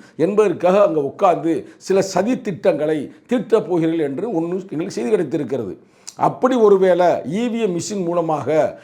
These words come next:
நம்ம வந்து வெற்றி பெற முடியவில்லை என்றால், அடுத்து லோட்டஸ் ஆபரேஷன் அப்படின்ற பெயர்ல என்ன செய்ய போறீங்கன்னா, ஒருவேளை வந்து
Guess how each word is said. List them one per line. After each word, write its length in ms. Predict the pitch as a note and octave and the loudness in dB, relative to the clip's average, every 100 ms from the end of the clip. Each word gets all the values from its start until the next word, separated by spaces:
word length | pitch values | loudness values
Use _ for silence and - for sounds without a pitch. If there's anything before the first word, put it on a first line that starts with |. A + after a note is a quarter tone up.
| - | -4
நம்ம 240 | D#3 G3 G3+ | 0 4 4
வந்து 220 | G3+ G#3+ | 2 2
வெற்றி 260 | F#3 - A3+ | 0 0 0
பெற 180 | G3 F#3 | 2 2
முடியவில்லை 540 | C#3+ F3+ F#3+ D#3 D3+ | 0 2 2 2 -2
என்றால், 540 | C#3 A#2+ C3 F3+ D3+ G2+ - _ _ | -2 -4 0 2 2 -2 -12 _ _
அடுத்து 340 | - F#3+ - G3+ | 0 0 2 0
லோட்டஸ் 520 | D#3+ A#3 B3 G3+ - | 4 4 4 0 0
ஆபரேஷன் 760 | - F#3+ F#3+ F#3 E3 - E3 G#2 - _ _ | -2 -2 -2 -6 -6 -4 -6 -6 -14 _ _
அப்படின்ற 540 | D3 D3+ E3+ D#3+ C#3 A2 | -8 -6 -6 -4 -4 -4
பெயர்ல 340 | - D#3 D3 G#2+ - _ _ _ _ _ _ _ _ | 0 0 0 -4 -10 _ _ _ _ _ _ _ _
என்ன 220 | G#2 F3 A3+ | -2 2 4
செய்ய 180 | F3+ C#3 | 4 2
போறீங்கன்னா, 480 | B2 A#2+ G#2 A#2 D#3+ F3 - - | 0 -4 -4 -2 -2 -4 -8 -4
ஒருவேளை 480 | C#3+ F#3+ A3 A#3 A#3 | 2 6 6 6 4
வந்து 300 | G3 E3+ | 2 2